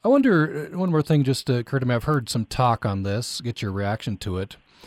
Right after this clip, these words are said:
Um, does the fact that George Zimmerman is half Hispanic, uh, uh, his mother's Peruvian, d-, does that complicate this? Does that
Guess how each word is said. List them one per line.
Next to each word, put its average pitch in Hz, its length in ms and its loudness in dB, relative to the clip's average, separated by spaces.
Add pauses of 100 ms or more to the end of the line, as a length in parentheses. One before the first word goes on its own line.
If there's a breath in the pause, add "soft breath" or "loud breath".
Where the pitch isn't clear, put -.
(720 loud breath)
Um, 139 420 0
does 147 160 -2
the 156 100 0
fact 254 420 0
that 165 120 -2
George 151 300 0
Zimmerman 131 640 2
is 117 580 0
half 127 300 0
Hispanic, 104 560 -4
uh, 95 160 -6
uh, 101 140 -6
his 107 260 -4
mother's 101 260 -2
Peruvian, 95 540 -4 (400 loud breath)
d-, 76 100 -6
does 117 220 -6
that 147 240 -2 (100)
complicate 190 600 0
this? 190 220 0
Does 117 80 -6
that 117 180 -4